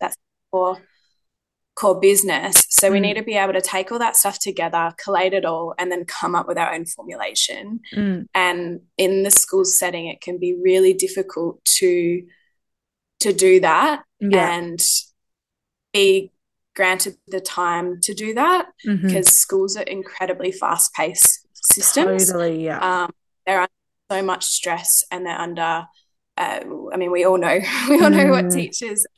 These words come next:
Speaker 2: Oh,
Speaker 1: are
Speaker 2: yeah.
Speaker 1: going through, and, um, you're working within terms as well, whether it's ten week or, or whatever school you're working in and whatever state you're working in, usually about a ten-week term, and, and it's just, it's all go.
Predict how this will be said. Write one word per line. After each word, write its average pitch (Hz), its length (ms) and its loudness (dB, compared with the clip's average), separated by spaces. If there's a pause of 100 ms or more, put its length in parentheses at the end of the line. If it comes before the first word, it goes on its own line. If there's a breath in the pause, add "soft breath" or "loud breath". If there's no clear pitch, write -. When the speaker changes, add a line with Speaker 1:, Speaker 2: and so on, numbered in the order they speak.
(120)
Speaker 2:
Oh, 254 100 6
Speaker 1:
are 202 60 4
Speaker 2:
yeah. 180 120 4
Speaker 1:
going 180 200 -4
through, 180 300 -4
and, 175 180 -8 (540)
um, 180 460 0
you're 202 180 -6
working 196 680 -2
within 180 560 -2
terms 226 560 4
as 190 200 0
well, 185 300 0
whether 175 240 -4
it's - 240 -2
ten 180 240 -8
week 175 300 -10
or, 160 260 -6
or 160 140 -4
whatever 170 580 -6
school 170 540 0
you're 180 140 -2
working 165 420 -4
in 160 180 -8
and 160 240 -14
whatever 160 380 -4
state - 280 2
you're 165 120 -4
working 165 340 -10
in, 196 320 -8 (380 loud breath)
usually 196 260 2
about 185 200 2
a 185 60 0
ten-week 202 560 -2
term, 175 360 -4
and, 170 200 -6 (400 loud breath)
and 175 160 0
it's - 300 2
just, - 540 2
it's 175 180 -8
all 180 160 -2
go. 160 300 -6